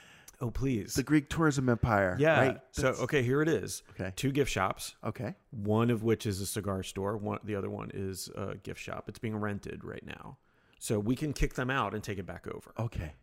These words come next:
Speaker 1: All right.
Speaker 2: Good. All right.
Speaker 1: Two restaurants. One is Italian and the other one is empty. So that's ours. We can
Speaker 2: Oh.
Speaker 1: do whatever, any concept you want.
Speaker 2: Dude.
Speaker 1: Breakfast for dinner.
Speaker 2: This is too much.
Speaker 1: Dinner for breakfast.
Speaker 2: Oh my goodness.
Speaker 1: Either one of those.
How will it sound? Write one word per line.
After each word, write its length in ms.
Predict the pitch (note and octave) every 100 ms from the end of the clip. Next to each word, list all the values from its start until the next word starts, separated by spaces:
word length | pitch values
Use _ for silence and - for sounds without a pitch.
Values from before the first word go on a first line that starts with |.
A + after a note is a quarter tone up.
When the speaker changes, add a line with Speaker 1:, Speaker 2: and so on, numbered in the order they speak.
| -
Speaker 1:
All 80 | G2+
right. 80 |
Speaker 2:
Good. 140 | G2 E2+ -
All 80 | G#2+
right. 100 | A#2+
Speaker 1:
Two 180 | A2 D3
restaurants. 840 | E3 C3 - F2+ D#2 C3 - - _ _ _ _ _ _
One 280 | G2+ G#2 G#2+
is 100 | A#2
Italian 800 | B2 B2 G#2+ A2 G#2+ G#2+ G#2+ A2 A2
and 200 | G2 G2+
the 100 | G#2+
other 120 | A2+
one 120 | A2+
is 120 | G2+
empty. 320 | G#2+ F2+ -
So 180 | - G2+
that's 240 | F#2 A2+ F#2+
ours. 420 | F2 - - - -
We 140 | A2
can 100 | G#2
Speaker 2:
Oh. 20 | A2+
Speaker 1:
do 80 |
whatever, 300 | A2 A2+ A2 -
any 240 | C3 D#3+
concept 580 | - C3+ C3+ C3 A2+ -
you 100 | A#2+
want. 500 | G#2+ F#2+ - - - _ -
Speaker 2:
Dude. 280 | F2+ D2+ - _ -
Speaker 1:
Breakfast 440 | A#2 B2+ - D3 -
for 80 | A#2+
dinner. 240 | G#2+ G#2+
Speaker 2:
This 80 | A2
is 100 | -
too 160 | - G#2+
much. 340 | G#2 G2+ - A#2
Speaker 1:
Dinner 320 | A2 B2+ C#3
for 160 | C#3 C3+
breakfast. 720 | A2 G2+ - G2 - - -
Speaker 2:
Oh 100 | A2+
my 120 | A2 G#2+
goodness. 480 | - - - C3 -
Speaker 1:
Either 220 | C#3 C#3+
one 180 | C3+ A#2
of 100 | F2+
those. 400 | - - C#3 -